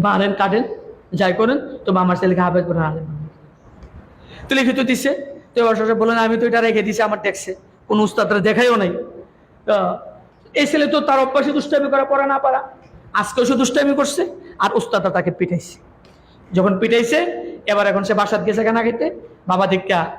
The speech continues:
এখন, হুম, "কালকে কই দিছি মারতো কাটতো, আজকেই মারছে, কালকে তো কাটবো।" এই জন্য এখন বাবা, "আমি বাসায় গেছি," তো ওসব আমি বাসায় গেলাম, বাসায় গিয়ে সেরা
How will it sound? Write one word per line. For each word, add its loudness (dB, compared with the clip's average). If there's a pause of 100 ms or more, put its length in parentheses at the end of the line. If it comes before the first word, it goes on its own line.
(260)
এখন, 0 (440)
হুম, 0 (580)
"কালকে 0
কই 2
দিছি 0 (260)
মারতো 2
কাটতো, 0 (180)
আজকেই 0
মারছে, 0
কালকে 0
তো -2
কাটবো।" -2 (880)
এই 0
জন্য 2
এখন 2
বাবা, 2 (560)
"আমি 0
বাসায় 2
গেছি," 0
তো 2
ওসব 0
আমি 2
বাসায় 0
গেলাম, 2 (600)
বাসায় 2
গিয়ে 2
সেরা 2